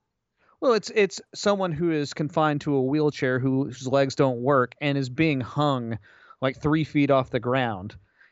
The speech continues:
Can't push off the ground, can't, your legs don't work, so you're just gonna sit there and hang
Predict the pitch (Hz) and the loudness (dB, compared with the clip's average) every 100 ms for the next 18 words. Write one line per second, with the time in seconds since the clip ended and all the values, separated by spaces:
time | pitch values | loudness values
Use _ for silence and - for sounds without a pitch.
0 | _ 165 160 160 _ _ - 165 156 160 | _ 0 0 0 _ _ 0 2 4 2
1 | 156 - 135 143 151 156 151 151 - 156 | 2 -2 -4 -2 0 0 -2 -6 -10 -6
2 | 151 147 127 123 143 143 135 139 143 143 | -6 -2 -2 2 0 2 0 0 2 0
3 | 139 - 135 127 - 135 - 143 135 131 | 0 -6 -6 -8 -6 -6 -4 -4 0 2
4 | 123 120 113 - 139 135 117 104 | 2 0 -4 -4 0 0 -2 -6